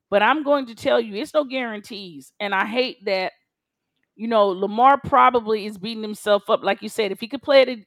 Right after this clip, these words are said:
uh, uh, play it again, he'd play it a lot differently. But, um,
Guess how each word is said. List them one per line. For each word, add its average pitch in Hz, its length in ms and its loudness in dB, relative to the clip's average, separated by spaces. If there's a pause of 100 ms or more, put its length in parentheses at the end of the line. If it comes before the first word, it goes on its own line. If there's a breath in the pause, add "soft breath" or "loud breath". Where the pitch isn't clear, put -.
uh, 196 200 0 (200)
uh, - 80 -6
play 240 240 -4
it 208 60 -4
again, 214 260 -10
he'd 220 140 -12
play 208 220 -4
it 170 140 -4
a 147 120 -2
lot 190 380 0
differently. 165 480 -8 (280 soft breath)
But, 180 420 2 (540)
um, 180 560 0